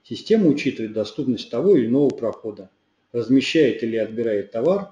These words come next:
в открытых на момент планирования стеллажах. Компания Global Foods в течение многих лет является одним из лидеров российского рынка поставок продуктов питания и сопутствующих товаров в сегменте хорика,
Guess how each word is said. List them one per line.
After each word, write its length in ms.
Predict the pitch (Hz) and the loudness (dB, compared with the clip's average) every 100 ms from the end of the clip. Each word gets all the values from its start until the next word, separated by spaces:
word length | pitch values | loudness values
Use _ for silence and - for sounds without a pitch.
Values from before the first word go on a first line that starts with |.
| _ | _
в 80 | 110 | -8
открытых 580 | 104 - 190 202 117 - | -6 2 0 2 -6 -8
на 120 | 113 | -12
момент 360 | 107 117 113 92 | -6 -4 -4 -6
планирования 540 | 104 113 156 143 131 | -8 -4 -4 -2 -4
стеллажах. 600 | 120 - 101 98 - - _ _ _ _ _ _ _ | -4 -12 -8 -8 -10 -20 _ _ _ _ _ _ _
Компания 540 | - 113 107 202 196 151 | -14 -10 2 4 4 4
Global 380 | 123 139 127 107 | 4 2 2 -2
Foods 320 | - 104 - - _ _ _ _ _ _ | -6 -14 -14 -20 _ _ _ _ _ _
в 60 | - | -6
течение 400 | 143 240 226 147 | -2 4 6 6
многих 360 | 160 143 - | 6 4 0
лет 400 | 143 202 - - - | 2 2 0 -14 -6
является 460 | 117 156 190 - | -2 2 2 2
одним 280 | 131 156 127 | 2 4 2
из 100 | 104 | 0
лидеров 460 | 156 175 139 - - | -4 2 2 0 -4
российского 600 | 104 - 175 - 113 107 | -6 -4 -8 -6 -6 -2
рынка 300 | 131 156 127 | -2 -2 -6
поставок 480 | - - 123 131 - | -10 -8 -6 -6 -6
продуктов 440 | 101 123 - - | -8 -8 -12 -20
питания 500 | - - 170 165 170 - _ _ | -14 -6 -4 -2 -4 -10 _ _
и 60 | 131 | -12
сопутствующих 760 | - 101 170 - 131 113 - - | -8 -10 -8 -8 -6 -8 -10 -8
товаров 360 | 107 156 165 - | -4 0 0 0
в 40 | |
сегменте 480 | - 101 147 143 135 | -8 -2 -2 -2 -8
хорика, 480 | - 104 101 92 | -6 -6 -6 -14